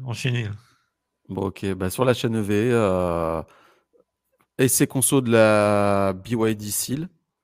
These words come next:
Speaker 2: forcément. Euh, alors, je vais vous dire la vérité, j'ai tourné un road trip en B Y D Seal en utilisant le planificateur I E Charge et en utilisant que les bornes I E Charge. Ça s'est extrêmement mal passé, mais pas, pour le coup, pas à cause de la voiture, mais d'I E Charge.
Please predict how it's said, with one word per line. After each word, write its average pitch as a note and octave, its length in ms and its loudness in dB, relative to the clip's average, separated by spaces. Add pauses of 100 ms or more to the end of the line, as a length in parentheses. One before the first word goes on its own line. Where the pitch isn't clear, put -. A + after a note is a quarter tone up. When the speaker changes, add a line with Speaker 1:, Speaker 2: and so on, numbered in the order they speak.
(140)
Speaker 2:
forcément. G#2+ 560 -8 (480)
Euh, A2+ 580 2 (300)
alors, F2+ 320 -4
je G2+ 120 -10
vais A#2+ 40 -2
vous C#3+ 100 0
dire D#3+ 120 4
la D3 100 4
vérité, C3 460 0
j'ai G#2+ 180 -8
tourné C#3 240 -4
un B2 40 0
road A2+ 180 -2
trip - 200 -12
en B2+ 80 -4
B G#2+ 60 -6
Y A#2+ 220 0
D A2+ 80 -10
Seal C#3+ 200 -6
en A#2+ 100 -4
utilisant A#2 420 -4
le A#2 60 -6
planificateur C3 1000 -4 (520)
I D3+ 120 0
E C#3 80 6
Charge B2 380 2
et - 20 0
en G2+ 120 0
utilisant G#2+ 260 -6
que - 140 -4
les B2+ 100 0
bornes A#2 220 0
I A2 60 0
E G#2+ 40 0
Charge. B2+ 300 -2
Ça - 80 -8
s'est - 280 -6 (100)
extrêmement B2+ 600 -4
mal A#2 140 0
passé, A#2 300 -4
mais A2 100 -2
pas, D3 180 -4 (260)
pour A2+ 120 -4
le A2 60 -6
coup, - 120 -12
pas B2 140 0
à A#2+ 40 -4
cause A#2+ 140 -4
de A2+ 60 -2
la A2+ 80 2
voiture, A2+ 400 -2
mais A2 100 -4
d'I G2+ 140 -6
E A#2 60 2
Charge. B2+ 340 -4